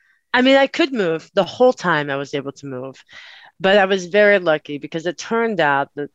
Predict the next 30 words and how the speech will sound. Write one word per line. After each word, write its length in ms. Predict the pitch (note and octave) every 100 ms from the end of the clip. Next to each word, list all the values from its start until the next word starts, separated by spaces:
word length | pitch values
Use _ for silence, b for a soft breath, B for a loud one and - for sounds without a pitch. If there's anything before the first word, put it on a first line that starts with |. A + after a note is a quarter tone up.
| _
where 280 | D#3+ F3 F#3+
I 80 | F3
was 200 | D#3 -
injured, 460 | E3 D#3+ C#3 C3 C3
my 140 | C#3
C 260 | C#3+ - G#3
four 460 | - E3 C#3+ C3+ -
and 120 | D#3
C 220 | - F3+
five, 680 | E3 - C3+ B2 G1+ - - _ b b b -
uh, 220 | D3+ C#3
my 140 | D3
C 180 | C#3 -
five 340 | E3+ D#3 D3+ D3
was 220 | C#3+ C3
displaced 680 | D3 - - C#3+ C#3 -
into 220 | D3 C#3+ C#3+
my 380 | C3 B2+ C3+ _ _ _
spinal 500 | - - C3+ C3 B2+ - _ -
cord. 540 | - D3+ B2+ D3 D3 _ b b b
And 140 | F3+ F3+
that's 320 | G3+ A#3 -
where 560 | F3 E3 D#3 D3+ D#3 - _ _ -
your 220 | D3+ D3
lungs, 640 | D3 D3 D3 D3+ C#3+ - -
you 120 | D3+
know, 240 | A#2 A#2 _ _ _ -
are, 380 | D3 C3+ C3+ C3 _ _ _ _ _ _ _ _ -
uh, 100 | - - - -
um, 680 | D3+ C#3 C3 C3+ C3+ C3+